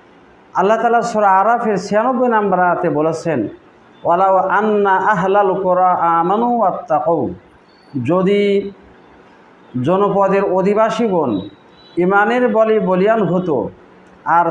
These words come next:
তাকওয়া ভিত্তিক জীবনযাপন করত,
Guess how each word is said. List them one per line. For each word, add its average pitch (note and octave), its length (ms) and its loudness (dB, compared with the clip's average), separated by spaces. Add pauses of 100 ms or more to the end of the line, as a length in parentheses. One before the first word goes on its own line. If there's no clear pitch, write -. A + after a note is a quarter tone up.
(120)
তাকওয়া F3+ 380 2
ভিত্তিক F3+ 500 -2
জীবনযাপন F#3 720 0
করত, F3 460 -4